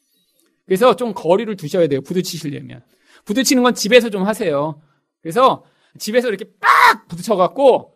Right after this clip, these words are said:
그래갖고 이제 다이아몬드끼리 한번 부딪혀서 그럼 이만큼 이렇게 쪼개지고 나면 나머지는 와서 서로 이렇게 슬슬 부벼서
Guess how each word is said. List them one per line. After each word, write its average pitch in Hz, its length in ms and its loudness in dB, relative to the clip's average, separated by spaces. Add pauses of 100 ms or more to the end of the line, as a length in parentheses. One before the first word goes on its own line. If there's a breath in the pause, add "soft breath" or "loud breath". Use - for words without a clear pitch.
(140)
그래갖고 208 340 2
이제 151 640 0
다이아몬드끼리 208 640 2
한번 196 200 -4
부딪혀서 165 360 -4
그럼 151 160 -4
이만큼 156 240 -4
이렇게 147 160 -4
쪼개지고 233 400 -8
나면 151 460 -4 (160 soft breath)
나머지는 208 440 2
와서 165 240 0
서로 233 240 -4
이렇게 165 200 -8 (200)
슬슬 254 520 -2
부벼서 185 680 2